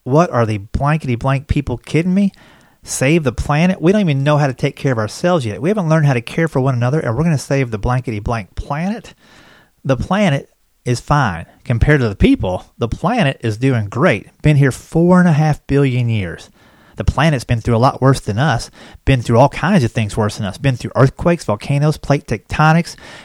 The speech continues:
continental drifts, solar flares, sunspots, magnetic storms, magnetic reversal of the poles, hundreds of thousands of years of bombardment by comets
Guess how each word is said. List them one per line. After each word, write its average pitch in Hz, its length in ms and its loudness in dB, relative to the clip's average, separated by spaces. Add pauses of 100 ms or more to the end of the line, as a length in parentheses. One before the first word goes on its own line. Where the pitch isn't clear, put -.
(100)
continental 127 460 2
drifts, 147 340 0
solar 170 340 2
flares, 156 440 0
sunspots, 165 640 0
magnetic 127 440 -2
storms, 156 440 2
magnetic 123 460 0
reversal 127 480 2
of 113 80 0
the 104 100 -4
poles, 185 440 0
hundreds 208 360 0
of 185 120 2
thousands 139 320 2
of 110 80 -4
years 127 240 2
of 110 100 2
bombardment 113 480 0
by 104 80 -2
comets 156 520 -2